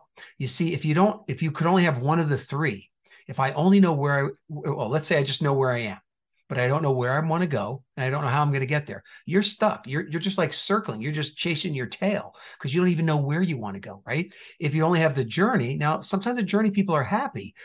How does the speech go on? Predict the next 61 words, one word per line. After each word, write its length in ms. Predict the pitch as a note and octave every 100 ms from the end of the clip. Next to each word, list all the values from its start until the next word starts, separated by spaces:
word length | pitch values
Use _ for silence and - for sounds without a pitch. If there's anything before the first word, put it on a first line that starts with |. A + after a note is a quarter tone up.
| -
but 140 | C#3 C#3
they 80 |
don't 180 | C3+ E3
know 240 | F3+ D#3 C3+
where 300 | A#2+ B2 C3+
they 100 | D3
are 140 | D3
right 160 | D#3 B2
now, 340 | G2 G#2 - C3+
and 100 | C3+
they 60 |
don't 120 | D3
know 80 | D3+
where 200 | C#3+ C#3+
they're 80 | C#3
going, 320 | E3+ E3+ B2+
but 160 | C3+ C3
they're 100 | C#3+
enjoying 380 | C3 D3+ C#3+ C3
the 80 |
ride. 260 | A#2+ G#2 F2+ - -
So 160 | -
that, 160 | F3 F#3
that 160 | F3
could 220 | - C#4 F#3
be 100 | C3
good. 220 | - -
There 80 | -
could 160 | F3
be 80 | F3+
some 280 | - D#3 D3
merit 280 | B2+ A2 -
to 100 | G#2+
that. 200 | - - - -
And 80 | F3
there's 100 | G3
some 160 | C#4 A#3
importance 400 | - F3 D3 -
to 80 | -
all 140 | A#2
three. 240 | - C3+
But 320 | G2 F#3 - - - - -
if 160 | D3
you 100 | D#3
know 180 | D3+ E3
where 180 | D#3 D#3
you 120 | C#3
wanna 260 | C3 A#2+ A2
go, 200 | D#3+ F#3
your 160 | A2+
point 400 | G#2+ - C3 G#2
B, 380 | D#3 F#3 C3 - - - -
then 140 | C#3
you 80 | D3
can 140 | D3
immediately, 840 | C#3 C#3+ F3+ A3 F#3 A#2 A2 E3 -
doesn't 220 | B2+ C#3+
matter 180 | C#3+ C#3
where 160 | C3+
you 220 | D#3+ A#2+ G2+
are, 160 | F#2